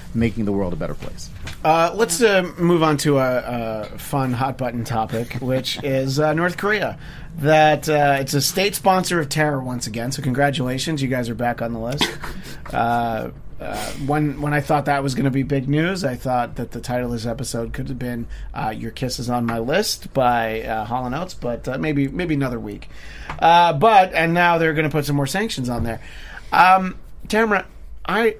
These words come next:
Speaker 2: you haven't been on the panel when I've talked about this in the past. I, I continue to not really be worried about North Korea, but it's such a volatile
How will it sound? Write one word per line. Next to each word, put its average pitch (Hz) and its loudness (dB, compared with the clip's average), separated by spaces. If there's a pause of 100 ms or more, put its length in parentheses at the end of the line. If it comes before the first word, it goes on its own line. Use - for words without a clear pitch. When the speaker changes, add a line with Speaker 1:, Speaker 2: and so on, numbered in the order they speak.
(120)
Speaker 2:
you 208 4
haven't 170 2
been 135 2
on 123 -2
the 120 -4
panel 127 -2
when 117 -4
I've 110 -8
talked 113 -2
about 104 -6
this 120 -6
in 110 -6
the 101 -8
past. 123 -2 (320)
I, 156 2
I 185 6
continue 208 2
to 185 2
not 170 2
really 160 0 (360)
be 147 2
worried 151 2
about 131 0
North 131 -2
Korea, 156 0
but 123 -4
it's 139 -6
such - -4
a 135 0 (680)
volatile 156 2